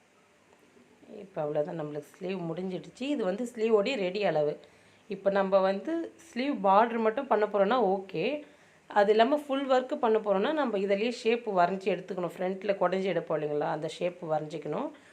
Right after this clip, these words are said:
அந்த ஷேப் வந்து நீங்க கீழே ஜாயின் பண்ற இடத்துக்கு முன்னாடியோ,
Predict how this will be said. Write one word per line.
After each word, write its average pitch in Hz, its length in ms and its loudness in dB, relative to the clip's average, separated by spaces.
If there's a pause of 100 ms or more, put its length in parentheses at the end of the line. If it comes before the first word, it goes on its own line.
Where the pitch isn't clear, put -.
(280)
அந்த 196 280 0
ஷேப் 233 380 -2
வந்து 214 320 0
நீங்க 208 260 -2
கீழே 240 440 0
ஜாயின் 196 480 2
பண்ற 196 240 -2
இடத்துக்கு 185 560 0
முன்னாடியோ, 196 680 0